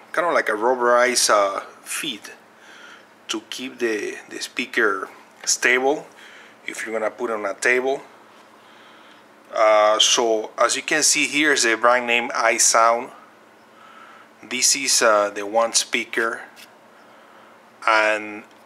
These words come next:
the back, the one on the back, I'm assuming is a subwoofer. So also we see here the on and off, uh, switch, the U S B port for charging it,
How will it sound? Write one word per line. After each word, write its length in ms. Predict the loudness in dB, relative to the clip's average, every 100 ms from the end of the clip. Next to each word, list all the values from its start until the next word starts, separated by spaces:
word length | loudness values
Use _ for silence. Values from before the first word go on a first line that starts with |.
| -20 -20 -16
the 80 | -10
back, 420 | -2 -2 -4 -8
the 300 | -4 -2 -2
one 200 | 2 4
on 120 | 2
the 80 | 0
back, 480 | 4 6 4 0 -10 -10
I'm 140 | -2
assuming 400 | 0 0 -2 -6
is 160 | -4 -2
a 20 |
subwoofer. 840 | -2 -4 -6 -6 -6 -6 -6 -6 -8 -16 -20 -20 -20 -20 -20 -20 -20 -20 -16
So 300 | -4 0 0 0
also 380 | 0 0 2 0
we 200 | 0 0
see 240 | 0 -2
here 280 | -2 -2 0
the 360 | -2 -4 -6 -12 -18 -10 0
on 180 | 2
and 160 | 4 4
off, 260 | 4 2 0
uh, 200 | -2 0
switch, 580 | 0 0 -2 0 -2 -2 -16 -20 _ _ _ _ _ _ _ -20 -20 -20 _ _ -20 -20 _ _
the 100 | -4
U 260 | -4 -2 -2
S 120 | -2
B 180 | -4 -8
port 540 | -4 2 2 2 -2 -8 -20 -20
for 600 | -12 -4 -2 -2 -4 -6 -12 -10 0
charging 380 | 4 4 2
it, 160 | -2 -8